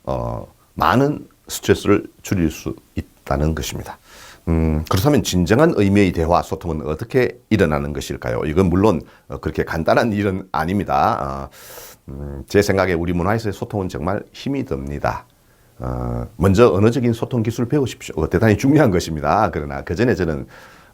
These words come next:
음, 표정부터 한번 바꿔보시라, 그런 제안을 드리고 싶습니다. 아, 마음에 안 들어. 아우, 짜증나. 그리고 아무리 좋은 이야기를 입으로 해도요. 어, 잠시는 통합니다. 아, 그러나 그건 금방 드러납니다.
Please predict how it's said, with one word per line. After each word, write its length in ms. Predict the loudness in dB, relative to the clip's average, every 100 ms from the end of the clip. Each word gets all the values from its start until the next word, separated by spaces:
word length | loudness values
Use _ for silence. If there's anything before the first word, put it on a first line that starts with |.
| -10
음, 320 | -8 -8 -10 -14 -18
표정부터 520 | -2 2 4 2 -2 0
한번 200 | 2 2
바꿔보시라, 680 | 0 2 2 2 0 -2 -6 -4
그런 360 | -2 -2 -4 _ _ _ _ _
제안을 460 | -2 0 0 -4 -6
드리고 260 | -6 -4 -6
싶습니다. 520 | -8 -12 -12 -12 -16 _ _ _ -20 _ _ _ _ _
아, 100 | -12
마음에 260 | -2 2 2
안 140 | 2
들어. 240 | 4 4 4 -6 _ _ _
아우, 240 | 2 2 2
짜증나. 500 | 0 -2 -2 -6 -12 _ _ _ _ _ -6
그리고 160 | -2 -4 -6 -18 -16 -6
아무리 380 | -4 -4 -8 -12 _ _ -4
좋은 340 | 2 4 2 2
이야기를 480 | 2 2 2 0 0
입으로 300 | 0 2 0
해도요. 500 | 0 0 0 0 -4 -16 -20 -20 -12
어, 480 | -8 -6 -4 -6 -8 -14 -6
잠시는 420 | -2 0 0 0
통합니다. 600 | 2 2 2 2 2 2
아, 100 | 2
그러나 180 | 2 2
그건 160 | 2
금방 380 | 0 0 0 0
드러납니다. 640 | -2 -4 -4 -8 -12 -16